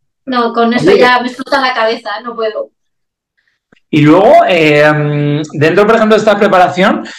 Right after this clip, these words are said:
Speaker 2: eh, ¿cuántas sesiones se realizaban en montaña y, y, y cuántas en asfalto? Quiero decir, no el número a lo mejor en concreto, pero decir, bueno, pues in-, in-, entreno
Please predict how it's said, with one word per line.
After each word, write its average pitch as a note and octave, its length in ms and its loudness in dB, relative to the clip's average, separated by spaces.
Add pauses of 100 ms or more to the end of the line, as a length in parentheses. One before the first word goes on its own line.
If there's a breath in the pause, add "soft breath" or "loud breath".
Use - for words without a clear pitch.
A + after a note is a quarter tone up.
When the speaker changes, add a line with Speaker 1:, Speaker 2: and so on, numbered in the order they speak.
(260 loud breath)
Speaker 2:
eh, D3+ 480 2 (340)
¿cuántas G#3 380 2
sesiones A#3 400 2
se A3+ 80 4
realizaban G3+ 420 2
en G3 80 0
montaña F#3+ 580 0
y, F3+ 480 2
y, F3+ 300 0
y D#3+ 60 2
cuántas F3+ 320 0
en F#3 60 0
asfalto? D3 380 0
Quiero E3+ 200 2
decir, D3+ 340 0 (220 loud breath)
no D#3 360 2
el E3+ 200 2
número F3 240 2
a - 20 4
lo F3 60 0
mejor E3+ 180 0
en E3+ 100 0
concreto, F#3 400 2
pero F#3+ 140 4
decir, D3 260 2
bueno, E3+ 240 2
pues C#3 160 -2
in-, D3+ 240 -4
in-, E3 320 -4
entreno F3 640 2